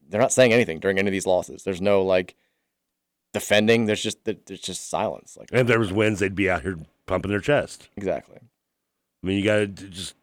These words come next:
Speaker 2: come out and say, I mean, i-, if anything, just, uh, you don't have to say I was wrong. You don't have to admit wrong,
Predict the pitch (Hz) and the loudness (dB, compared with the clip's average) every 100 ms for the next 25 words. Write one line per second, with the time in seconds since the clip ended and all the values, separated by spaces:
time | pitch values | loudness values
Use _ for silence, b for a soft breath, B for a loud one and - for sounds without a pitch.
0 | - 110 127 113 131 127 131 123 151 165 | -10 -4 -4 -4 -6 -4 -4 -2 0 2
1 | 190 285 247 190 147 - 156 220 247 214 | 6 6 8 6 4 0 2 4 4 4
2 | 160 185 156 135 98 98 110 147 165 117 | 2 4 4 2 -2 -4 -2 2 0 0
3 | 127 113 82 87 123 175 90 87 | -2 -4 -4 4 6 6 4 0